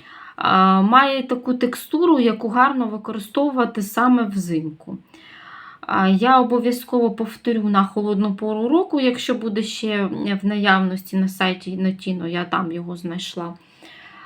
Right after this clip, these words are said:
А, на літню пору року мені подобаються більш,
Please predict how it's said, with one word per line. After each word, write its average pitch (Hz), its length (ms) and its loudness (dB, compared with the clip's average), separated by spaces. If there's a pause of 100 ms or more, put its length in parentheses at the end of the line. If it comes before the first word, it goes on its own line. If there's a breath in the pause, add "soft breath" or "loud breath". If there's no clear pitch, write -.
(120)
А, 180 320 -2
на 226 300 4
літню 226 380 -2
пору 226 340 -4
року 302 440 -2
мені 226 280 4
подобаються 196 720 -2
більш, 190 340 -6